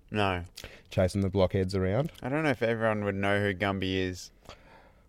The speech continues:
Speaker 2: Well, if they don't, they can stop listening.
Speaker 1: <laughs>
Speaker 2: 'Cause quite
Speaker 1: Gumby
Speaker 2: frankly,
Speaker 1: only
Speaker 2: that's the sort of people
Speaker 1: podcast.
Speaker 2: I don't want listening.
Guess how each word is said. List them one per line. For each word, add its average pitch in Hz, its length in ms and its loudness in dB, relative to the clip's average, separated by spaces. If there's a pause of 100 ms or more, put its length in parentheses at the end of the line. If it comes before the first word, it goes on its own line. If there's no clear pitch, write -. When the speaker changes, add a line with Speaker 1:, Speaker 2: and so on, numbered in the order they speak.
Speaker 2:
Well, 135 140 0
if 131 120 0
they 139 140 4
don't, 160 300 2
they 127 80 -4
can 123 100 -4
stop 98 280 0
listening. 76 420 -6 (400)
Speaker 1:
<laughs> - 140 -6
Speaker 2:
'Cause - 1120 -6
quite 127 180 6
Speaker 1:
Gumby 123 80 10
Speaker 2:
frankly, 117 220 6
Speaker 1:
only 113 140 6
Speaker 2:
that's 117 140 4
the 110 60 2
sort 113 220 8
of 104 60 0
people 95 160 6
Speaker 1:
podcast. 80 180 2
Speaker 2:
I 78 40 0
don't 78 300 -2
want - 140 -12
listening. 78 320 -8